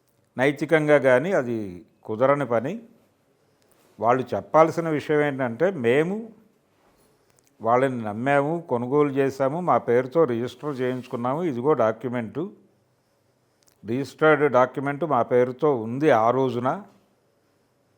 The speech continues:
ఇదిగో లింక్ డాక్యుమెంట్లు వాళ్ళు ఇచ్చినవి మాకు, ఈ డాక్యుమెంట్ల ఆధారంగానే మేము వేరే వారికి అమ్మి వారికి కూడా ఇవన్నీ సమర్పించాము,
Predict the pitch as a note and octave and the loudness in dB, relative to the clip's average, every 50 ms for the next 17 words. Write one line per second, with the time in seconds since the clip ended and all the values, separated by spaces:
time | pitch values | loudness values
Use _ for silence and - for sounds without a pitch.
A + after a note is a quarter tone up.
0 | _ _ - A2 A2+ B2+ C#3+ E3 F3 E3 C#3+ B2+ C3+ C3+ D#3+ C#3+ D3+ D3 D3+ D3+ | _ _ -14 -12 -8 -4 2 2 2 2 2 -2 -4 -6 0 4 4 4 4 2
1 | - C#3 C#3+ C#3 C3 D3+ D#3+ D#3 D3 C3 A#2+ A#2 G#2+ - - C#3+ C3+ C3+ C3+ C3 | -4 -6 -6 -6 -6 -4 0 4 4 4 4 2 -4 -4 -6 -4 -4 -2 -4 -2
2 | B2+ B2 A#2+ - - D3+ F#3 A#3 - - _ _ _ _ _ _ _ _ _ _ | 0 0 -2 -2 -2 -10 -10 -10 -12 -18 _ _ _ _ _ _ _ _ _ _
3 | _ _ _ _ _ _ _ _ _ _ - A2 A#2 C3+ C3+ D3+ D3 D3+ D3+ - | _ _ _ _ _ _ _ _ _ _ -10 -6 -6 -2 4 6 6 6 6 2
4 | D#3+ D3+ D#3+ D#3+ D#3 D#3 D3+ C#3 C#3 C#3 C3+ C#3+ C#3+ C#3+ C#3+ C3+ C#3 C3+ D3+ E3+ | -6 -4 -4 -4 -2 2 4 6 6 6 4 2 2 2 0 2 0 0 0 0
5 | F#3 F3 D#3 C#3 B2+ B2 B2+ C3 C#3+ C#3+ C#3+ D3 C#3+ C#3 C3+ C3 A#2 A2 B2+ C#3+ | -2 -2 -2 0 2 2 4 4 4 4 6 4 4 4 2 0 -2 0 -2 -4
6 | F3 A3+ A#3 - - _ _ _ F#2 F#2 A2 A#2+ C3 D3+ D3 - - - C#3+ C#3 | -6 -6 -8 -12 -20 _ _ _ -8 -2 0 2 2 0 -2 -8 -8 -4 -2 2
7 | C#3 D#3+ G#3+ A#3+ A3+ - - _ _ _ _ _ _ _ - - - - A#2+ A#2+ | 4 4 2 2 -4 -12 -20 _ _ _ _ _ _ _ -20 -20 -16 -6 -4 0
8 | A#2+ B2+ B2 C3 C#3+ D#3 F3 F3 - - B2 A#2+ C3+ C#3 C#3 - D3+ C#3+ C3 - | 4 4 4 4 2 0 -2 -2 0 -2 0 0 0 -2 -2 -4 -6 -6 -4 -2
9 | C#3 B2 A#2+ B2+ D3 | 0 0 0 0 -4